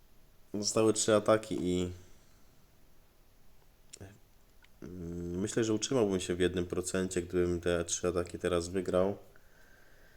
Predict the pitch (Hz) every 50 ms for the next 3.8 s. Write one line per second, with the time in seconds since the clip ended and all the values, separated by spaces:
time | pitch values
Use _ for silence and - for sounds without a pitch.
0 | - - - - - - - - - - - - - 85 87 95 101 101 101 95
1 | 95 92 - - - 107 101 101 98 92 98 95 - - - 95 90 90 87 -
2 | - 98 92 90 90 92 92 90 90 90 87 85 85 82 82 82 85 - 90 85
3 | 87 90 87 - - - - - 104 104 107 110 110 113 120